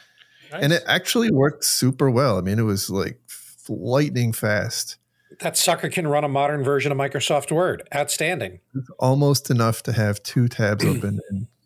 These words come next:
Speaker 2: Chrome. Yep.
Speaker 1: <laughs>
Speaker 3: Yeah.
Speaker 2: Um, <laughs> so, so, uh, uh, anyway, on, um,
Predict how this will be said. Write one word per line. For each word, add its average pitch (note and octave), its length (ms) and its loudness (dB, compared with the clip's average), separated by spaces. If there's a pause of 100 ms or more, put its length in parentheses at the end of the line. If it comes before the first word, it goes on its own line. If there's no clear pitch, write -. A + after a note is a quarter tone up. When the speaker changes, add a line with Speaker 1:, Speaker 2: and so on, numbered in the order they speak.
(180)
Speaker 2:
Chrome. A2+ 380 -4
Yep. G2+ 220 -6 (240)
Speaker 1:
<laughs> - 280 -2
Speaker 3:
Yeah. - 160 -4 (180)
Speaker 2:
Um, G3+ 220 -2 (880)
<laughs> - 80 -14 (600)
so, - 680 -4 (600)
so, C#3 340 4
uh, A#2 260 4 (260)
uh, A#2 200 2
anyway, A#2+ 440 4
on, B2 280 2
um, A2+ 300 2